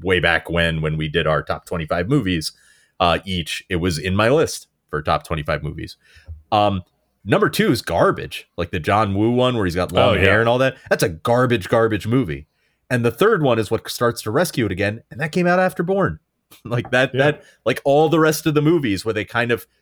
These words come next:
Speaker 1: figure out who Tom Cruise's character really, like, how they want him to be, they all follow,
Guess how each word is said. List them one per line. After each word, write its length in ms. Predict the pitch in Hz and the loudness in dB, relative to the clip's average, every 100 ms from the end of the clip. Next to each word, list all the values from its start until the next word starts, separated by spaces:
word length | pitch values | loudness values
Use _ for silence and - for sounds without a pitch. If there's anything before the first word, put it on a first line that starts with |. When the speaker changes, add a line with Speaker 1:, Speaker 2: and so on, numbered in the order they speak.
| _ | _
Speaker 1:
figure 380 | - 131 127 120 | -8 -4 0 2
out 240 | 120 123 | 2 0
who 200 | - 113 | -6 -10
Tom 260 | - 107 101 | -6 -6 -6
Cruise's 300 | 117 110 101 | -8 -10 -8
character 420 | 107 104 98 101 | -4 -4 -4 -8
really, 360 | 95 98 101 95 | -6 -4 -4 -4
like, 300 | 90 87 - _ - | -4 -6 -10 _ -8
how 140 | 113 | -4
they 120 | 107 | -2
want 240 | 90 90 98 | -2 -2 -2
him 120 | 98 | -4
to 60 | 82 | -6
be, 400 | 82 95 139 - _ _ _ - | -6 -4 -6 -10 _ _ _ -2
they 140 | 113 | -2
all 260 | 107 110 117 | 2 2 2
follow, 520 | 117 110 110 104 | 2 2 2 0